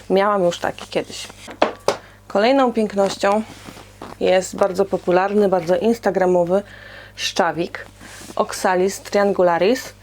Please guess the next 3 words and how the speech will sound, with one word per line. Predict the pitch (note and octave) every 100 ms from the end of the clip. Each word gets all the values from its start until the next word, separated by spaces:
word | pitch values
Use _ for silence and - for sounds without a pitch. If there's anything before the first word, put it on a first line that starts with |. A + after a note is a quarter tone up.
| - - -
fioletowy, | - G#3 F3+ G#3 F#3+ F3+
purpurowy. | F#3+ F#3 - F3 E3+ E3+ A#3 - - - - - - -
E, | F3 F3+ F3 F3 F3